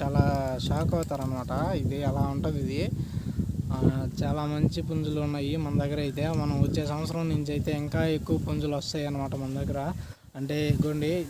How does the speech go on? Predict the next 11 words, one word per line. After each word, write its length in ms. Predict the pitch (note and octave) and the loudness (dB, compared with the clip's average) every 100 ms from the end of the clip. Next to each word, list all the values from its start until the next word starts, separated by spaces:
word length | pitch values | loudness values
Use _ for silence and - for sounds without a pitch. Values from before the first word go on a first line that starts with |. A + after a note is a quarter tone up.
| C#3 | -8
ఇప్పుడు 260 | C#3+ - D3 | -12 -8 -6
ఇక్కడ 320 | D3 C#3+ D3 | -6 -6 -6
ఉంది 180 | C#3+ D#3 | -6 -4
కదా 160 | D#3 D3 | -4 -4
నల్లపిల్ల, 640 | C#3+ D#3 D#3 C#3+ D3 F#3+ - - - C3+ | -4 -4 -6 -4 -4 -4 -8 -20 -18 -10
ఆ 40 | |
నల్లపిల్ల 460 | C#3+ D#3 E3 F3 E3 | -4 -2 0 2 6
జాతిలో 440 | D3+ D3 D#3+ D#3 | 8 8 6 4
రెండు 240 | D3+ D3+ | 8 8
పిల్లలు 360 | - D3+ D#3 D#3 | 6 -2 0 0
ఉన్నాయి. 380 | D3+ C#3+ C#3 | 0 -2 -2